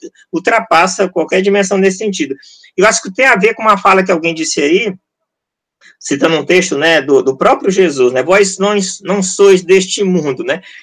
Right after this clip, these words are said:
isso é uma expressão bíblica, né, "Vós não sois deste mundo". Usando aqui meu lado mais teologal, quando o, essa expressão aparece na Bíblia, não tá dizendo que não é pra viver no mundo, antes pelo contrário, assim,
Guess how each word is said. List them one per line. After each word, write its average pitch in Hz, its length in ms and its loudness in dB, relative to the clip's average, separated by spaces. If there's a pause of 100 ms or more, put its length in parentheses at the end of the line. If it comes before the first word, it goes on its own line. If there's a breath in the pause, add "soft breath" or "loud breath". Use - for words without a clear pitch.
isso - 140 -2
é 185 40 4
uma 185 60 4
expressão 196 380 -2
bíblica, 139 440 0
né, 127 160 -4 (140)
"Vós 165 260 0
não 180 200 0
sois 160 400 -2
deste 147 300 -2
mundo". 131 220 -2 (260 loud breath)
Usando 170 220 2
aqui 202 180 2
meu 196 160 6
lado 175 300 4
mais 165 200 0
teologal, 160 720 0 (420 soft breath)
quando 220 360 0
o, 170 200 -4
essa 165 220 0
expressão 185 340 0
aparece 185 340 0
na 175 120 2
Bíblia, 156 480 -4 (320 soft breath)
não 185 200 0
tá 202 180 4
dizendo 233 640 -2
que 247 120 -2
não 247 180 2
é 233 100 2
pra 233 200 2
viver 220 340 0
no 247 120 0
mundo, 214 440 0
antes 226 220 0
pelo 392 260 4
contrário, 165 760 2
assim, 110 260 -10